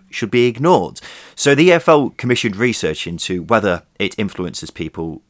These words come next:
to bet, you know, when you see, like, you know, shirt sponsors with a gambling company on and what have you. Um, and this research found there was no evidence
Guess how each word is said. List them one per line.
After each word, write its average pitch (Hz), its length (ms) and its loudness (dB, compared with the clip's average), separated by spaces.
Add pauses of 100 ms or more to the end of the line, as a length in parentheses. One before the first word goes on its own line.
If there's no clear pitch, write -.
to 80 420 -6 (160)
bet, - 380 -4 (200)
you 87 120 -12
know, 76 80 -12
when 80 160 -12
you 78 80 -14
see, 76 320 -12
like, - 320 -18 (220)
you - 120 -18
know, 71 140 -20
shirt - 340 -4
sponsors 71 680 -14
with 73 340 -18 (340)
a - 60 -10
gambling 82 300 -2
company 76 320 -16
on 73 60 -14
and 76 100 -14
what 76 120 -12
have 78 140 -10
you. 78 100 -10 (440)
Um, 120 280 0
and 120 240 0 (160)
this 101 440 -2
research 90 760 -2
found 104 420 -2
there 92 180 -4
was 90 160 -6
no 90 200 -4
evidence - 580 -8